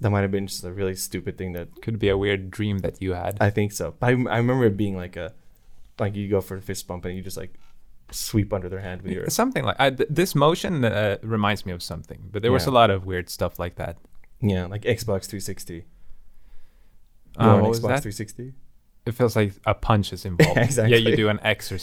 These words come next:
Speaker 1: You do an
Speaker 2: something.
Speaker 1: Xbox.
Speaker 2: Yeah. I rem-, oh, yeah, yeah.
Speaker 1: Oh, maybe, yeah, it was just Xbox.
Speaker 2: Yeah, I remember that. Oh, yeah, it was like, "Do you want an Xbox?" It
Speaker 1: Yeah.
Speaker 2: was like when Xbox was a new thing. <laughs>
Speaker 1: Yeah. Xbox. Wow, thank you. And then X.
Speaker 2: I would
Speaker 1: You
Speaker 2: lo-
Speaker 1: punch them.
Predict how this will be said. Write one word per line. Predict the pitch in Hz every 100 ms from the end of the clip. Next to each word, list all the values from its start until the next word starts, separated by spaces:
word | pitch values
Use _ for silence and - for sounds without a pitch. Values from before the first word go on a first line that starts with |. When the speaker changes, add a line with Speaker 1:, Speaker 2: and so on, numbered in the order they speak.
| 113
Speaker 1:
You | 107
do | 107
an | 98
Speaker 2:
something. | - 110 101
Speaker 1:
Xbox. | - - - 95 101 95 95
Speaker 2:
Yeah. | 113 92 95
I | 92 101
rem-, | 98 101 -
oh, | 120
yeah, | 123 104 95
yeah. | 87 - - - - - - - -
Speaker 1:
Oh, | 143
maybe, | 156 127
yeah, | 95
it |
was | 95
just | 98
Xbox. | - - 73 73 - -
Speaker 2:
Yeah, | - 101 98
I |
remember | 101 98 95 90
that. | 90 87 - -
Oh, | 143
yeah, | 147 131
it |
was | 117
like, | 120 104
"Do |
you | 110 110
want | 107
an | 101 -
Xbox?" | 117 - - 92 - - -
It | 107
Speaker 1:
Yeah. |
Speaker 2:
was | 123 113
like | 117 113
when | 107 98 107 - _ - -
Xbox | 113 - 107 101
was | 101 101
a |
new | 98 98 95
thing. | - 98 98
<laughs> | 85
Speaker 1:
Yeah. | 107 98 92 95
Xbox. | - - 143 - 175 - - 76 - 135
Wow, | 139 95 -
thank | 131 156
you. | 95 85
And | 104
then | 104 -
X. | 113 98 - - -
Speaker 2:
I | 147
would | 120
Speaker 1:
You |
Speaker 2:
lo- | -
Speaker 1:
punch | 113 98
them. | 92